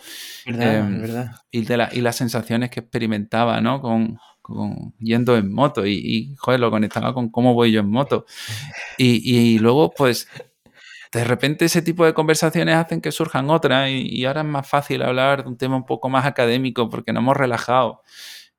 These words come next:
Speaker 2: Yo creo que es importante darle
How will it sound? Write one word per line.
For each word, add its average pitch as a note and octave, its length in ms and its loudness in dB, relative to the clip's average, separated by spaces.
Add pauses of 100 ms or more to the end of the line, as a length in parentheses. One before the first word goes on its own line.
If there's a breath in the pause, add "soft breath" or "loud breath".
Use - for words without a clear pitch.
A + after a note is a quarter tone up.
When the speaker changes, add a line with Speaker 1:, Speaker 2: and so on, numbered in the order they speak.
(320)
Speaker 2:
Yo D3+ 120 -2
creo F3 160 2
que C3+ 100 0
es A#2 80 0
importante G#2+ 760 -6 (100)
darle G#2+ 720 -6